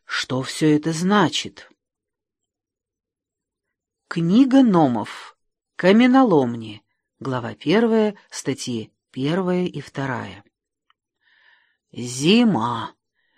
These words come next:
уверенно сказал Масклин. «Это зима». «Ты никогда не говорил, что зима выглядит именно так», — хмуро заметил аббат Гердер.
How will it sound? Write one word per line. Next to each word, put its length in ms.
уверенно 560
сказал 480
Масклин. 640
«Это 480
зима». 600
«Ты 160
никогда 520
не 140
говорил, 380
что 240
зима 420
выглядит 600
именно 340
так», — 580
хмуро 400
заметил 480
аббат 360
Гердер. 580